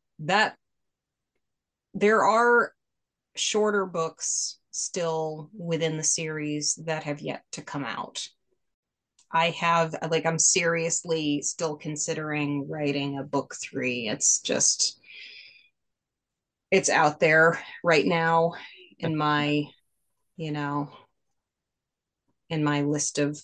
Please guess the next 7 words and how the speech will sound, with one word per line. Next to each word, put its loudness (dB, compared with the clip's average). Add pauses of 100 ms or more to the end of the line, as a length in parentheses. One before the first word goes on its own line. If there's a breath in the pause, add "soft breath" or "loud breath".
(160)
of -4 (360)
what -2
I'm 0
gonna -2
do. 0 (600)
But, 0
um, -2